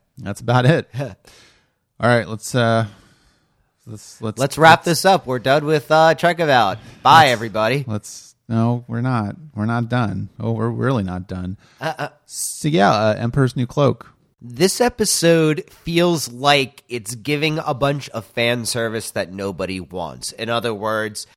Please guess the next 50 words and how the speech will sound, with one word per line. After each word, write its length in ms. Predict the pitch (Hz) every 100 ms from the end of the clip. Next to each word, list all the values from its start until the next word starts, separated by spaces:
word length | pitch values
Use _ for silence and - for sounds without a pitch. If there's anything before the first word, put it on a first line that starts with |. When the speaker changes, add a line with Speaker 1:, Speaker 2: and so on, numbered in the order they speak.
| _
Speaker 2:
like, 400 | 151 165 170 -
"Hey, 320 | - 269 254 143
I 120 | 151
wonder 260 | 185 190 185
what 140 | 196
Mirror 320 | 185 185 185
Vic 180 | 165 -
Fontaine's 840 | 175 185 165 185 220 233 180 131
like, 280 | 107 92 90
and 100 | 117
I 80 | 139
Speaker 1:
Okay, 100 | 170
Speaker 2:
wonder 240 | - 190 185
what 220 | 190 254
Speaker 1:
okay, 120 | 202
okay, 200 | 196 185
Speaker 2:
Mirror 120 | 190
Speaker 1:
here 80 | 202
Speaker 2:
Brunt 440 | 156 156 196 208 170
is, 280 | 143 131 135
and 120 | 165
ooh, 520 | 285 381 494 349 196 165
Mirror 300 | 208 226 220
Lita." 260 | 285 233
Nobody 400 | 247 339 392 370
wanted 400 | 302 254 294 285
to 80 | 226
see 240 | 208 277 285
those 340 | 240 202 185
things, 380 | 180 175 175 175
and 120 | 185
it's 180 | 190 190
just 240 | 175 190 -
delivering 520 | 214 214 233 170 107
that. 380 | 101 107 - - _ 190
Speaker 1:
Let, 180 | 240
let's 220 | 220 269 -
get 280 | 277 208
Mirror 240 | 165 147 123
Vic 160 | 107
Fontaine 400 | - 98 101 95
out 80 | 90
of 60 | 90
the 60 | 92
way 80 | 87
Speaker 2:
Thank 300 | 269 269 214
Speaker 1:
very 120 | 226
Speaker 2:
you, 100 | 185
Speaker 1:
quickly. 180 | 180 180
Speaker 2:
because 560 | 180 196 190 185 180